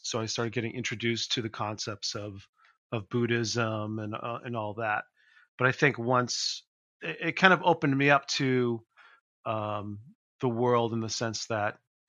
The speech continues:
you know, uh, you can't have this God that just every other religion is bad and this is the only good one. There has to be something where everyone can,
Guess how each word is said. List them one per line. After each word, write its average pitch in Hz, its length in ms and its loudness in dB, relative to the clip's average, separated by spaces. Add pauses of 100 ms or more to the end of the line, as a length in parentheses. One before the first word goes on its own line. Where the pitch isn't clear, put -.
(600)
you 123 100 -8
know, 87 380 -10 (440)
uh, - 480 -10 (1040)
you 165 140 -18
can't 156 240 6
have 139 140 8
this 131 160 0
God 123 260 6
that 120 80 -2
just - 260 -4
every 139 200 4
other 127 140 4
religion 123 380 2
is 113 140 -4
bad 113 400 4
and 113 100 -4
this 117 160 -4
is 113 80 -6
the 113 100 -4
only 104 200 -6
good 104 180 -8
one. 101 380 -10 (720)
There 127 100 0
has 143 220 6
to - 40 -10
be 135 80 0
something 120 460 0
where 110 440 0 (100)
everyone 123 440 2
can, 117 320 0